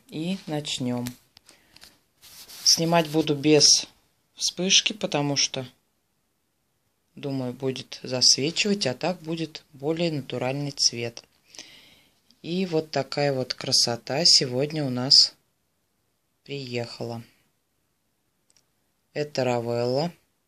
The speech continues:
в виде вот такого вот пилорика и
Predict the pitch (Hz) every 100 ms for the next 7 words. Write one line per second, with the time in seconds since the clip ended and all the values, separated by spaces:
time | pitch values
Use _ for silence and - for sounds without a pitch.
0 | _ _ _ _ _ _ _ _ _ _
1 | _ _ _ _ _ _ _ _ _ _
2 | _ _ _ - 123 127 151 - 180 -
3 | _ - 131 - 120 - 139 127 127 -
4 | 127 120 127 175 - 190 185 _ _ _
5 | _ 139 156